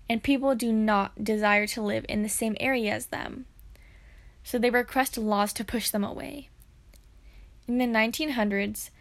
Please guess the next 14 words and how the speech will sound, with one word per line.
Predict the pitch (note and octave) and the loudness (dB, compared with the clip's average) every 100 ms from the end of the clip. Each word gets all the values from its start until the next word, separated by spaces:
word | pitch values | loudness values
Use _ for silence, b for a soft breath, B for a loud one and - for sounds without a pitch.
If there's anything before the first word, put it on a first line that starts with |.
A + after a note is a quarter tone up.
| b b - - | b b -14 -2
there | A#3 | 0
were | A#3 | 2
laws | A3+ A#3 A#3+ | 4 4 2
passed | - F#3+ G#3+ - | -2 0 0 -2
on | G#3+ | -2
the | A3 - | -2 -2
African | G#3+ G#3 C4 - | -2 0 -2 -2
Americans | C4+ A3 G3+ F#3+ - - - - - b b b | 0 2 0 -2 -8 -12 -12 -14 -16 b b b
in | A#3 | 0
order | A3+ A#3+ | 2 2
to | A3 | 0
keep | A#3+ B3 - | -4 -4 -2
them | A3+ | -2
segregated | A3 - A#3 A3+ A#3 B3 B3 B3+ C#4 | 0 2 2 0 -2 0 2 0 -4